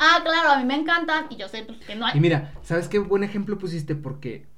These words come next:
Speaker 2: digo, no están para saberlo ni yo para contárselos, pero tengo un pedo en hacerlo. A mi hijo le maman los Legos.
Speaker 1: ¿Y a ti?
Speaker 2: No.
Speaker 1: Ok.
Speaker 2: Pero
Speaker 1: Pero,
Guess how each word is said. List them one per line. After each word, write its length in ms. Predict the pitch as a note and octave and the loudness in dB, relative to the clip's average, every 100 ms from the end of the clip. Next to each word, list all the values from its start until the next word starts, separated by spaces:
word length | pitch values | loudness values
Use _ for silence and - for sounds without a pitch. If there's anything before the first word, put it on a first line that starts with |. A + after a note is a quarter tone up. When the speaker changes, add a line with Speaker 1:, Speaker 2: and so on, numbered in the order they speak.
| - - | -20 -14
Speaker 2:
digo, 300 | C3+ D3+ C3+ | -2 -2 -2
no 100 | A#2 | -6
están 300 | - D3+ D3+ | -2 0 2
para 120 | C#3+ | 2
saberlo 260 | C#3+ C3+ C#3+ | 2 2 4
ni 120 | D3 | 4
yo 100 | C3+ | 4
para 180 | D#3 D3+ | 0 -4
contárselos, 460 | C#3+ C#3 C#3 D3+ C#3+ | -2 -2 -2 -4 -6
pero 200 | A2+ A2 | -8 -8
tengo 160 | C3+ | -2
un 100 | D#3 | 0
pedo 120 | D3+ D3+ | 0 -2
en 60 | |
hacerlo. 380 | D#3 C#3+ B2 A#2+ - | -2 -2 -4 -8 -10
A 60 | |
mi 120 | B2 B2 | -8 -8
hijo 180 | B2 D3 | -6 -6
le 160 | A2+ | -6
maman 420 | G2 G2 F3+ G3 | -10 -8 -4 -2
los 160 | C3 G#2+ | -4 -6
Legos. 260 | A2+ - G#3+ | -10 -10 -4
Speaker 1:
¿Y 60 | |
a 140 | - - | -4 -4
ti? 180 | E4+ - - - - - | -8 -8 -16 -18 -20 -10
Speaker 2:
No. 260 | B2+ B2+ C#3+ - - - - - - - - | -8 -6 -10 -16 -18 -18 -18 -18 -20 -20 -12
Speaker 1:
Ok. 180 | B3 - F#4+ - - - - - | -12 -10 -12 -14 -18 -20 -20 -4
Speaker 2:
Pero 120 | - D#4 | 4 8
Speaker 1:
Pero, 140 | D#4 | 8